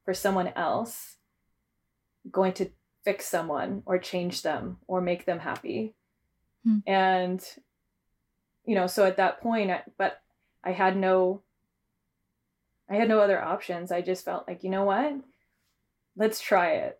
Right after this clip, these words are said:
Speaker 1: right? Um, so I tried, you know, just chanting,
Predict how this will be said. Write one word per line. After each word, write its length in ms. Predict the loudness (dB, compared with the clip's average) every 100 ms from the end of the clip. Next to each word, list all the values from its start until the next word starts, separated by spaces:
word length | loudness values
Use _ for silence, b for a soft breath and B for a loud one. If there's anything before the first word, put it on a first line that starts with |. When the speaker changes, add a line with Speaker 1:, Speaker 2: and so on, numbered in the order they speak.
| _
Speaker 1:
right? 460 | 4 6 6 2 -4 -16 _ _ _ _ _ -2
Um, 560 | 2 2 2 -2 -6 _ _ _ _ _ _ _ _ _ _ _
so 140 | 2 4
I 80 |
tried, 520 | 4 2 4 4 2 -6 _ _ -8
you 120 | -2
know, 120 | 0
just 260 | 0 -2 -2
chanting, 640 | -4 -4 -2 -4 -6